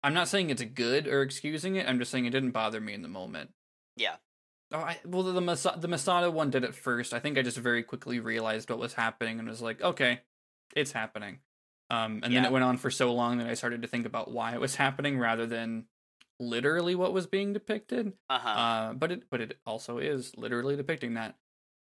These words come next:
Speaker 1: So it's very weird. Yeah.
Speaker 2: Yeah. Although it's, it's, I, I will say that I had the, the opposite reaction. Like, I feel like we, we both were kinda like, our, our, like, hairs were raised at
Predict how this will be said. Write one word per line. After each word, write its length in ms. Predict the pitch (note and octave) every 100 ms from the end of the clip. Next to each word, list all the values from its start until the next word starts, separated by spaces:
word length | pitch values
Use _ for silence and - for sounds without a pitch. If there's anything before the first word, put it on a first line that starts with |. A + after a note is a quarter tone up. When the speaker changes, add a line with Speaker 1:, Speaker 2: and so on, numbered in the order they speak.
| -
Speaker 1:
So 80 | F3+
it's 80 | E3
very 240 | G3+ G3
weird. 440 | E3 D3 G2 D2 _ -
Yeah. 300 | - A2 A#2
Speaker 2:
Yeah. 260 | A2+ F#2 - _ _ _ _ _
Although 360 | D#3 D#3 F3 D#3+
it's, 380 | C#3 D3 - - -
it's, 260 | D3 - C#3
I, 80 |
I 160 | C#3+ C#3+
will 160 | D3 D#3+
say 140 | D#3
that 160 | C3+ A2
I 100 | C3
had 240 | C3 B2
the, 360 | A#2 A2 G#2+ G#2 _ _ _ _
the 140 | A#2+ A#2
opposite 520 | A#2+ B2 C3 B2+ A2
reaction. 800 | A#2+ A#2 A2+ A#2 - A#2+ A2+ A2 - _ _ _ _
Like, 120 | C#3+ C3
I 80 |
feel 120 | C#3+ D3+
like 60 |
we, 100 | C#3
we 180 | B2 C#3
both 240 | B2+ C3+
were 80 | C#3
kinda 200 | C3+ C3
like, 180 | B2 A2 -
our, 340 | B2 A#2 A2
our, 200 | - A2+
like, 320 | A2+ G#2 G#2 -
hairs 300 | - C#3 B2+
were 120 | B2 A#2
raised 340 | A#2+ A#2+ -
at 140 | G#2+